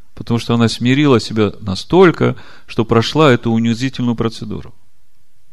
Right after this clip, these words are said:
Но есть второй вариант, когда жена по обиде за недоверие, она выбирает развод. Ну, понятно, что больно, но гордость — это не Божье качество. Так что, в общем-то,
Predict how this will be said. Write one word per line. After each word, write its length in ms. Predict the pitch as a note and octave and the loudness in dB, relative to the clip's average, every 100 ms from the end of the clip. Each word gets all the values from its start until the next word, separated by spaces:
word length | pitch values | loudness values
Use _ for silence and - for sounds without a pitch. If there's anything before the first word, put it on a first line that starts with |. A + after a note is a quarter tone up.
| - - - - | -16 -16 -14 -4
Но 100 | B2+ | 2
есть 200 | F3 - | 2 4
второй 260 | F3 E3 | 4 4
вариант, 340 | B2+ A#2+ A2 G#2 | 6 4 4 0
когда 280 | A2 G#2+ | 0 2
жена 320 | G#2+ A#2+ A#2+ G2 | 0 0 0 2
по 160 | G#2+ | 4
обиде 480 | G2+ B2 E3 A2+ - - - - - | 4 4 2 2 2 -4 -16 -16 -12
за 420 | F#2+ F#2+ F#2 F2 - | -2 0 0 -2 -2
недоверие, 640 | G2+ G2+ G#2 D3 C#3 G#2+ | 0 4 4 6 6 4
она 320 | G#2 G#2 G2 - | 4 0 -2 -8
выбирает 640 | G2+ G#2 G2+ G2+ F2+ F#2+ | -6 0 4 4 4 4
развод. 500 | G#2 G#2+ G2+ E2 - - - - - - - - - - - - | 2 4 2 2 -6 -16 -16 -16 -16 -16 -16 -16 -16 -16 -16 -10
Ну, 320 | G2 A2 G#2 - - - - | -4 -4 -4 -8 -16 -16 -8
понятно, 480 | - G2+ A2+ - F#2 | -2 2 2 0 -6
что 540 | - - F2 F2 F2 - | -6 -6 -4 -4 -6 0
больно, 560 | G#2 C#3+ G#2+ F2+ F#2 - - - | 6 6 6 2 -4 -10 -16 -12
но 200 | G2 F#2+ | -8 -4
гордость — 480 | G#2+ A#2 F#2+ F#2 F#2 | 0 2 0 -2 -4
это 320 | - F#2 F2+ - - | -6 -8 -8 -14 -16
не 160 | G2+ G2 | -10 -8
Божье 340 | F2+ F2+ E2 | -4 -4 -6
качество. 460 | - - - - - - - - - - - - - - - - | -10 -12 -12 -14 -16 -16 -18 -18 -16 -16 -16 -16 -16 -16 -16 -10
Так 180 | - C3 | -2 0
что, 360 | - C3 C3 - | 0 0 0 0
в 160 | A2 | 2
общем-то, 720 | F3+ F3 B2 - G#2+ G#2 - | 2 2 -4 0 0 0 -4